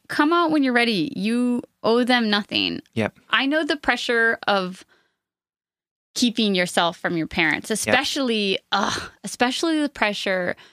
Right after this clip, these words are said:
Speaker 1: I think a lot of people out there that maybe are either queer or have some sort of multifaceted identity that one part they share and the other part they don't. It's, I think that it's really hard,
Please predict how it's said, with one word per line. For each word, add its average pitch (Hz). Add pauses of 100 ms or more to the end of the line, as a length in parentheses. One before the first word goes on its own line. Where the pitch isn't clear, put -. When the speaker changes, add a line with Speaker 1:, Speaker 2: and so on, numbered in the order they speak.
(180)
Speaker 1:
I 208
think 262
a 240
lot 190
of 190
people 185
out 165
there 170
that 156
maybe 170
are 160
either 156
queer 277
or 165
have 180
some 226
sort 214
of 180 (640)
multifaceted 190
identity 170
that 160 (280)
one 190
part -
they 175
share 165
and 165
the 160
other 170
part 175
they 156
don't. 190 (540)
It's, - (1500)
I 226
think 277
that 262
it's 226
really 208
hard, 185